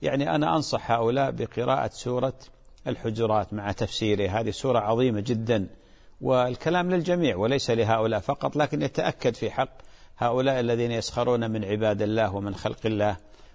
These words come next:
ولذلك الله عز وجل يقول: "يا أيها الذين آمنوا لا يسخر قوم من قوم عسى أن يكونوا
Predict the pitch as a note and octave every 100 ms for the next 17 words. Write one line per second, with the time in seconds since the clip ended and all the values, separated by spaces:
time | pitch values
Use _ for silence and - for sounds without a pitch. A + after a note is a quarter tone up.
0 | - B2 B2 C3 A2+ A2+ A#2 A2+ A2 G#2+
1 | A2 G#2+ A#2 A2+ G#2+ G#2+ A#2 A2 A2 G#2
2 | G#2+ G#2+ A2 G#2+ G#2+ G#2+ G2+ G#2+ A#2+ F3
3 | F3+ - C#3 - B2 A#2+ A#2 A2+ - A#2+
4 | G#2+ G2+ C#3 - D3 C#3+ C#3 - D#3 D#3